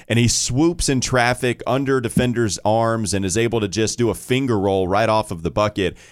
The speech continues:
He has a couple of reverse layups that he's done going to his right hand. He dunks it simply just with his right hand. Tomahawk dunks, too. And he can finish with both hands very evenly, and I love that. For a guard like that,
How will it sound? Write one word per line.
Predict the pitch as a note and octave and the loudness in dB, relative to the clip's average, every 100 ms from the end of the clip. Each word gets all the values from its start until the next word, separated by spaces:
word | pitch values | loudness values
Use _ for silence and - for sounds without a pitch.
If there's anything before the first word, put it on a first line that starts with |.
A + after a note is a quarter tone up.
| - | -6
He | B2 | 0
has | A#2+ A#2 | 2 2
a | G2+ | 0
couple | - C3 A#2+ | 0 0 2
of | G#2+ F2+ | 0 0
reverse | F2 A#2+ A#2+ | 0 0 0
layups | G2+ A2+ A#2+ - | 0 2 0 0
that | A2 | 0
he's | A2+ G#2 | 2 0
done | G2 A2 A2 G2+ | 2 2 2 2
going | G2+ A2 G#2+ | 0 0 0
to | G#2+ | 2
his | G#2 F2+ | 2 2
right | G2+ G#2 G#2 | 2 0 2
hand. | G#2+ G#2 G#2 - - | 0 0 -2 -8 -4
He | C#3 | -2
dunks | B2 A#2 A#2+ A#2+ | 2 2 2 2
it | B2+ A#2 - _ _ - | 0 -2 -6 _ _ -8
simply | - D3+ C3+ B2+ B2+ | -2 0 0 0 -2
just | F2 A2+ A#2 - | 0 0 2 0
with | A#2 | 0
his | B2 F#2 | 0 2
right | G#2+ G#2+ | 2 2
hand. | G#2 A2 A2 | 2 0 0
Tomahawk | G#2+ C#3+ F#3 A2+ A2 E2+ | 0 2 2 4 2 2
dunks, | A2 A2+ - | 0 0 0
too. | A#2+ G#2 E2 - - | 2 4 2 -4 -6
And | C3 B2 | -2 2
he | E3+ | 2
can | G3 F#3+ | 2 -2
finish | - D3+ B2+ | 0 0 2
with | A#2+ D#2+ | 0 0
both | A#2 B2 - | 2 2 2
hands | A#2 A2 F2+ D#2 | 0 2 -2 -4
very | D2+ A#2+ B2 | -2 2 2
evenly, | A2 G#2+ F#2+ F2 E2+ E2+ | 0 0 0 0 0 0
and | G#2 | 0
I | A#2 | 0
love | F#2+ G#2 D2 | 2 0 0
that. | C#2+ B1+ A1+ | -4 -6 -8
For | - G2+ | -4 -2
a | |
guard | E2+ G#2+ A#2+ B2 A2+ | 2 2 4 2 0
like | A#2 A2+ | -2 0
that, | A#2 A#2 | 0 0